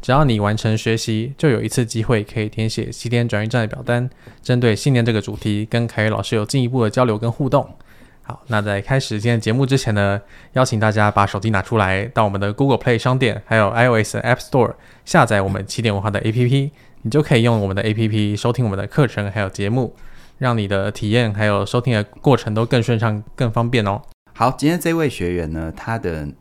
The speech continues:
Speaker 2: 他的状况，我猜也是蛮多人的状况，就是跟自己的能力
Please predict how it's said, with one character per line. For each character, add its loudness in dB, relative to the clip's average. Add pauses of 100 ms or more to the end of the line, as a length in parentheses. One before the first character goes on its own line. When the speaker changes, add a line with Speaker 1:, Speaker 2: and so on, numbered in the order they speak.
(440)
Speaker 2:
他 -8
的 -4
状 -6
况， -2
我 -6
猜 -4
也 -6
是 -4
蛮 -4
多 -2
人 -4
的 -6
状 -6
况， -14
就 -6
是 0
跟 2
自 -4
己 -8
的 -8
能 -6
力 -4